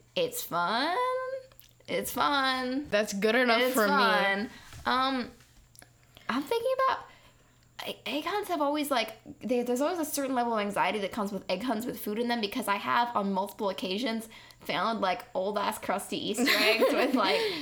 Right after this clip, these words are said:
Speaker 1: I think one year we found an egg from last year, like, the previous year that had, like,
Speaker 2: Yeah.
Speaker 1: rotting jelly beans inside it. That's just a little bit horrifying. And I think especially if you're t-, operating, like, inside the house, um,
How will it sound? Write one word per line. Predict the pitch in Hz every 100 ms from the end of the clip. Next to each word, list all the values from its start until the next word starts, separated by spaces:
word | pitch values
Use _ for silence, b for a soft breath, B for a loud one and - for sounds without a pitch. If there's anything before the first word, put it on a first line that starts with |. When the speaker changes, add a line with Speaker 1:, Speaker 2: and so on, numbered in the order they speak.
| 269 B
Speaker 1:
I | 277
think | - 339
one | 214 233
year | 254
we | 240
found | 233 226 220
an |
egg | - 196
from | - 190
last | 170 113 202 - 226
year, | 226 233
like, | 202
the | 196
previous | 196 202 196 277
year | 240
that | 226 202
had, | 226
like, | 190
Speaker 2:
Yeah. | 165 147
Speaker 1:
rotting | 190 196 214
jelly | 208 175 190
beans | 208 214 220
inside | 226 233 226 226
it. | 247 - B B B B
That's | 240 -
just | 508
a | 508
little | 277 240 240
bit | 233
horrifying. | 214 196 180 170 117
And | 190
I |
think | 254 285
especially | 302 202 226 302
if | 294
you're | 262
t-, | 254 - -
operating, | 180 - 214 208 214
like, | 185 -
inside | 202 208 214 226 -
the | -
house, | - - 262 - - -
um, | 196 196 185 190